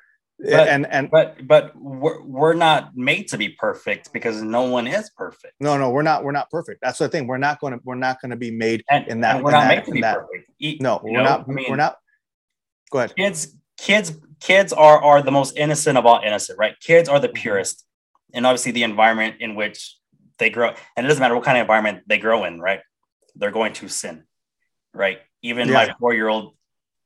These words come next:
Speaker 1: he may know now what's right and wrong, and he's, he's gonna lie to me, right? Because it, it's
Speaker 2: Mm-hmm.
Speaker 1: gonna be,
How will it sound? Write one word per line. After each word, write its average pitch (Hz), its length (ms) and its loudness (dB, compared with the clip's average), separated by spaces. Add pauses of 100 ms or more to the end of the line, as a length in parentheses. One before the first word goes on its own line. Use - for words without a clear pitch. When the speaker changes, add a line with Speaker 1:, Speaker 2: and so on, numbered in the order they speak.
(300)
Speaker 1:
he 139 160 -8
may 131 160 2
know 120 300 4
now 110 380 2
what's 98 320 -12
right 110 160 0
and 101 120 -8
wrong, 113 320 2
and 107 120 -4
he's, 104 160 -8
he's 101 160 -14
gonna 104 120 -6
lie 110 200 4
to 104 60 -4
me, 98 120 -10
right? 92 220 -6
Because 92 260 -10
it, 95 180 -12
it's 107 160 -12
Speaker 2:
Mm-hmm. 117 120 -8
Speaker 1:
gonna 98 180 -4
be, - 60 -14